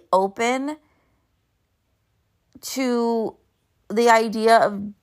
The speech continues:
when you do this, you are releasing something. If you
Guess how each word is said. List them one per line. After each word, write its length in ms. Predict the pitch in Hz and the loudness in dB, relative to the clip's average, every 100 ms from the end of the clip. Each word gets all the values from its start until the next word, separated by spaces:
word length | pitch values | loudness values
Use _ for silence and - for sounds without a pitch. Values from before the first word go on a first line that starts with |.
| _ | _
when 240 | 214 220 226 | 0 0 0
you 140 | 240 | -6
do 220 | 202 196 | -4 -4
this, 360 | 214 240 240 - | -2 -2 -6 -8
you 160 | 233 | -2
are 140 | - 196 | 0 0
releasing 760 | 202 196 190 190 185 - 208 | 0 -2 -4 -6 -8 -10 -10
something. 540 | 202 92 - - - - _ _ _ _ _ | -10 -10 -12 -16 -20 -20 _ _ _ _ _
If 140 | 277 233 | 0 2
you 500 | 254 320 381 392 | 2 4 6 4